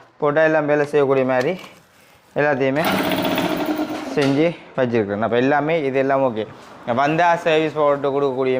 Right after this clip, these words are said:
மாதிரி எல்லாம், மற்றது வந்து சாவிகளை வந்து ஒழுங்கா கொழுவக்கூடிய மாதிரி எல்லாம் பாருங்க. அப்படியே கொண்டு வந்தது எல்லாம் குப்பையா கிடக்கு. அப்ப இதுல வந்து இப்ப காலமப்படியே ஒரு பழைய அதுல இந்த அர்த்த மிச்சங்கள் கிடந்தது. இதுல வந்து ஓட்டையை போட்டு இதால அப்படியே வச்சு பூட்டினது. மற்றது வந்து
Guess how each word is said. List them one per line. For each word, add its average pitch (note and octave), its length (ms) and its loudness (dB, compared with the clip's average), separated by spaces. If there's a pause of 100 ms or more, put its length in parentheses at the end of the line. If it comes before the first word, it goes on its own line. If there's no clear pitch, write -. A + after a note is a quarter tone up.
மாதிரி C3 220 0 (100)
எல்லாம், A2+ 260 -2 (360)
மற்றது C3+ 260 0
வந்து C#3 220 -2
சாவிகளை C3+ 460 2
வந்து B2 140 0
ஒழுங்கா A#2+ 220 0 (100)
கொழுவக்கூடிய C#3 600 2
மாதிரி B2 200 0 (100)
எல்லாம் C#3 220 0
பாருங்க. B2 240 0
அப்படியே C3+ 280 0
கொண்டு D3 240 0
வந்தது C#3 240 2
எல்லாம் C#3+ 240 0
குப்பையா E3+ 480 0
கிடக்கு. C3 240 -2
அப்ப B2 160 -6
இதுல C#3+ 220 -2
வந்து C#3 180 -6
இப்ப C#3+ 140 -4 (380)
காலமப்படியே C#3+ 640 0
ஒரு C3+ 140 -4
பழைய C#3 220 2 (220)
அதுல C#3 280 2
இந்த C3 160 2
அர்த்த C3 300 -2
மிச்சங்கள் C#3+ 440 -2
கிடந்தது. B2 420 -4 (520)
இதுல D#3 180 4 (100)
வந்து D3 180 2 (100)
ஓட்டையை D3 360 4
போட்டு C#3 260 2 (840)
இதால D3 280 2
அப்படியே C#3+ 180 2
வச்சு C#3 200 -2
பூட்டினது. C3 600 0 (880)
மற்றது C#3+ 380 4 (100)
வந்து C#3+ 200 2